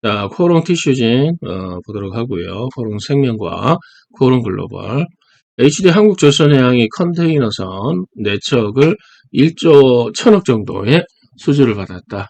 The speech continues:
어, 소식 나와 있죠. 조선주도 계속해서, 어, 트럼프 시대에, 어, 긍정적인 부분이니까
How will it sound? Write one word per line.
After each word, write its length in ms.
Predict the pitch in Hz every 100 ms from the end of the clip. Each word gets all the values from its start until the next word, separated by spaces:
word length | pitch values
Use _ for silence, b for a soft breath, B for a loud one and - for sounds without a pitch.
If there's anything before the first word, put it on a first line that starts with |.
| _
어, 320 | - 90 95 -
소식 320 | 123 113 101
나와 180 | 90 92
있죠. 260 | - 147 147 b b _
조선주도 800 | - 127 143 135 107 90 107 135
계속해서, 480 | 113 117 104 95 87
어, 680 | 90 120 151 - 90 92 95
트럼프 340 | - 151 147 120
시대에, 520 | - 98 90 101 135 147 B B _
어, 680 | 90 95 90 90 90 87 98 -
긍정적인 520 | 120 117 127 110 92
부분이니까 680 | 92 90 90 90 92 123